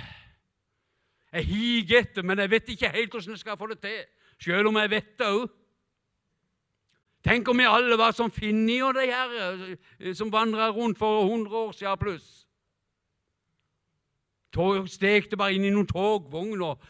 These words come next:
eller gikk rundt på torv og gate og strede. Folk, bare de var nær de, de sa ikke et kløyv av ord.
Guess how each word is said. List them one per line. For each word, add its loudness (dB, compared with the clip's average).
eller 0
gikk 2
rundt 2
på 0
torv -2
og -2
gate 0
og -4
strede. -2
Folk, 2
bare 2
de -6
var 2
nær 4
de, -4
de -8
sa -2
ikke -8
et -20
kløyv 2
av 4
ord. 0